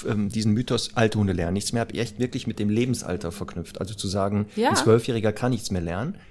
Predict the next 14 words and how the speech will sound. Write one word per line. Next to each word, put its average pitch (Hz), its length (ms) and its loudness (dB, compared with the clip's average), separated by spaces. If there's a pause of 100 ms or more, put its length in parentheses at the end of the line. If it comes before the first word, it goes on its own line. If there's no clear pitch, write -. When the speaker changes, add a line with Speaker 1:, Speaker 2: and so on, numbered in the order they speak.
(300)
Speaker 1:
Aber 104 200 2
deine 151 380 0
Idee 98 280 -4
zu - 140 -4
sagen, 95 420 -4
ein 92 380 -2 (140)
Secondhand-Hund 113 1120 -2 (840)
ist - 340 -6 (120)
theoretisch 101 1000 0
davon 98 360 -2
genauso 104 320 0
betroffen. 87 560 -10
Zu - 160 -4
sagen, 98 480 -2